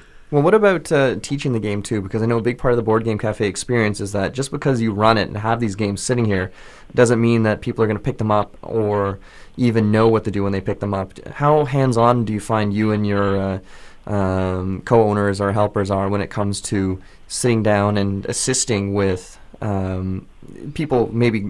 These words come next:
grokking these games? Because I know for, for a lot of it, like, something like Carcassonne, fairly simple, you put it down, but there are some, like, rules to it that make things a little different, uh, that can be, like, easily mess-, messed up, and somebody might walk away with a negative experience of the game, perhaps.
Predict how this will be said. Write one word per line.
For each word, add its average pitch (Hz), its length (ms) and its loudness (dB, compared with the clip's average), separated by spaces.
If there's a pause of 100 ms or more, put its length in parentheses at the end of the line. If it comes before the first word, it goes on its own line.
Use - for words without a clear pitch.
(120)
grokking 110 680 0
these 101 240 -4
games? 104 560 -4
Because 98 540 -2 (440)
I 113 120 0
know 120 160 6
for, 104 560 2 (400)
for 120 240 0
a 110 60 4
lot 120 220 8
of 123 100 4
it, 95 140 0
like, 95 200 -6
something 139 280 0
like 113 140 0
Carcassonne, 120 500 2
fairly 139 240 2
simple, 104 320 -2
you 113 80 -2
put 120 120 0
it 113 80 4
down, 104 200 0
but 117 100 2
there 120 100 4
are 147 120 4
some, 147 180 0
like, 107 260 -4 (320)
rules 120 460 4
to 151 240 2
it 110 120 4
that 110 120 4
make 113 220 0
things 107 340 -2
a 107 40 -2
little 104 200 0
different, 104 480 -2 (480)
uh, 107 200 2
that 107 120 4
can 110 160 0
be, 104 160 2
like, 92 220 0
easily 107 320 -2
mess-, 104 340 0
messed 117 320 0
up, 110 160 4
and 101 80 -2
somebody 113 200 2
might 104 200 2
walk 104 220 2
away 107 100 4
with 101 100 2
a 101 40 0
negative 104 320 0
experience 117 440 0
of 110 60 -6
the 98 80 -2
game, 95 240 -4
perhaps. 98 540 -8